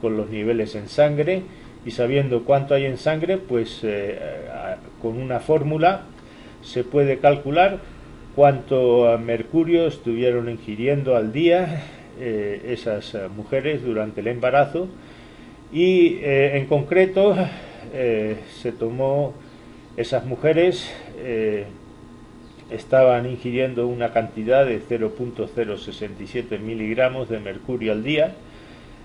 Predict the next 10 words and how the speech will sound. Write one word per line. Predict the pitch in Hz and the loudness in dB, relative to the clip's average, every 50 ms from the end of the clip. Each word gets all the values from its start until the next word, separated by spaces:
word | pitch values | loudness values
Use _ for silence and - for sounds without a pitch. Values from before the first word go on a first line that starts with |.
| - - - | -20 -14 -8
eh, | 104 101 101 107 - | -6 -6 -6 -4 -4
como | 113 110 113 113 120 | -4 -2 0 0 2
ven, | 131 143 143 147 147 147 120 110 - - - - - - - - | 4 4 4 2 0 -2 -6 -8 -12 -16 -18 -18 -18 -18 -18 -14
y, | 120 120 117 113 117 - - - | -10 -8 -6 -6 -6 -8 -10 -12
y | 120 113 110 110 | -12 -8 -6 -4
como | 117 113 117 117 | -4 -2 0 0
ven, | 131 143 143 135 | 0 0 0 -2
dieron | 117 127 139 135 131 131 123 120 | -2 0 0 0 0 -2 -2 0
a | 120 | 0
luz | 127 135 147 143 143 | 0 0 0 -2 -4